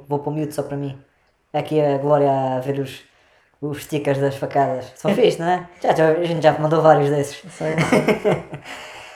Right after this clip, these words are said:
Speaker 1: Ahm, mas pronto, e,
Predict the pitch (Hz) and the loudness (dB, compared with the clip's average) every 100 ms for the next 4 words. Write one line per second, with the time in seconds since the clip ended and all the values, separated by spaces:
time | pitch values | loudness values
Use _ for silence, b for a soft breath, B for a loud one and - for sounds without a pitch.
0 | B B B - 156 147 147 147 143 139 | B B B 2 6 8 8 6 6 2
1 | 139 139 139 135 139 - 185 - 247 - | -2 -4 -4 -6 -8 -6 -6 2 2 2
2 | 151 147 143 139 135 135 131 131 135 | -2 0 2 0 -2 -6 -8 -10 -14